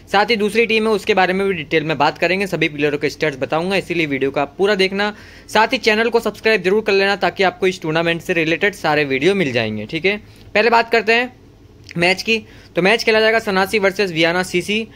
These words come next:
टाइमिंग की बात करें तो साढ़े चार बजे स्टार्ट होगा इंडियन टाइमिंग के अनुसार। डेट छब्बीस अगस्त दो हज़ार चौबीस आज की है। वेदर की बात करें तो वेदर क्लियर है, बारिश के कोई भी चांस नहीं है। वेन्यू देखें तो सीबॉर्न क्रिकेट ग्राउंड लोअर ऑस्ट्रेलिया में मैच है, तो आज का इसी वेन्यू पर है। पिच रिपोर्ट की बात करें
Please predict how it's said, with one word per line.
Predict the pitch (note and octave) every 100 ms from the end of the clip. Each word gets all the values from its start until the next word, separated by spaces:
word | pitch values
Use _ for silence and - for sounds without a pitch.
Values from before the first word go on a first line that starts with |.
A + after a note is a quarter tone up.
| - -
टाइमिंग | - G3+ A3 A3+
की | A3
बात | G3+ G3+
करें | G3+ G3
तो | G3
साढ़े | - E3+
चार | F3 F3+
बजे | D#3+ E3
स्टार्ट | D3 F3+ F3
होगा | E3 F3+
इंडियन | C#3 C#3 D3
टाइमिंग | D3 C3+ B2+ C3+
के | E3+
अनुसार। | C3 A2+ A2 F#2+ - - -
डेट | C#3+ A#3 -
छब्बीस | G3 F3 B3
अगस्त | A3 G#3+
दो | F#3 G3 G3
हज़ार | F3+ F#3
चौबीस | F#3 E3+ E3+
आज | - E3 E3 E3+
की | F3
है। | E3
वेदर | D3+ C#3
की | C#3 D3
बात | C#3 C#3
करें | C#3 D#3+
तो | F3
वेदर | C3+ C3+
क्लियर | C3 D3 D#3 G3
है, | G#3+
बारिश | E3 B2 A#2+
के | -
कोई | D3+ F3 G3+
भी | F#3+
चांस | E3+ B2+ -
नहीं | A#2
है। | G#2 - - - -
वेन्यू | D#3 G3+ C4
देखें | B3 A#3+ C4 B3+ - - -
तो |
सीबॉर्न | A3 A#3+ B3+ A3 A#3+
क्रिकेट | A3+ A3+ G3 A3
ग्राउंड | F3+ F#3 G#3 G3+
लोअर | F3+ G3
ऑस्ट्रेलिया | G3 D#3 D#3+ - F#3+ G3
में | G3
मैच | F#3+ D#3+ E3+
है, | F#3+
तो | F#3+
आज | D#3 D3
का | D3+
इसी | C3+ F#3+
वेन्यू | F3+ F3 F3
पर | F3
है। | F3+
पिच | F#3 E3
रिपोर्ट | C#3 C#3 C#3+ C#3
की | C#3
बात | C#3 D3
करें | E3+ G3+